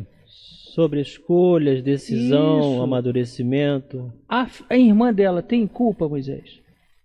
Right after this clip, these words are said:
Speaker 1: Querida
Speaker 2: Nesse caso?
Speaker 1: Ro-, Rosana de Realengo.
Speaker 2: Isso.
Speaker 1: É, sempre é tempo de nós recomeçarmos. Todos os dias,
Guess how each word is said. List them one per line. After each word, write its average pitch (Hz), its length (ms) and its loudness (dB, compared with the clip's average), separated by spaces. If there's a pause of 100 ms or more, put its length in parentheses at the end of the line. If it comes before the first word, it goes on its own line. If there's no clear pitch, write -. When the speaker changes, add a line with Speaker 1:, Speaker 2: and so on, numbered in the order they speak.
(360)
Speaker 1:
Querida 180 220 -2
Speaker 2:
Nesse 190 260 0
caso? 175 220 -2 (100)
Speaker 1:
Ro-, 139 60 -4
Rosana 165 500 -2
de 147 80 -8
Realengo. 120 460 -6
Speaker 2:
Isso. 147 440 -10 (920)
Speaker 1:
É, 127 260 -2
sempre 170 460 -4
é - 20 -4
tempo 139 680 -6 (420)
de 117 180 -10
nós 123 420 -4
recomeçarmos. 107 1080 -8 (960)
Todos 190 320 0
os 170 160 -6
dias, 120 540 -8